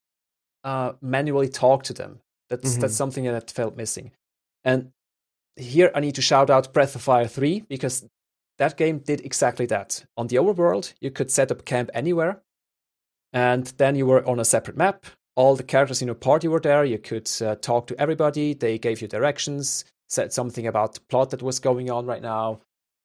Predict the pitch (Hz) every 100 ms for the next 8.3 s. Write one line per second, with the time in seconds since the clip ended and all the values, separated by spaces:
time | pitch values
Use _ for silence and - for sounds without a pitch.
0 | _ 107 107 104 104 104 _ _ _ -
1 | - 120 120 110 - 107 110 107 - 110
2 | 104 104 110 - 101 101 95 - 139 143
3 | 135 - 123 123 123 123 _ _ _ _
4 | _ 127 127 127 _ _ 170 170 160 147
5 | 147 135 123 120 147 151 143 131 139 135
6 | 127 131 123 123 - - 127 120 - 135
7 | 131 127 107 104 - 117 107 104 101 90
8 | 87 87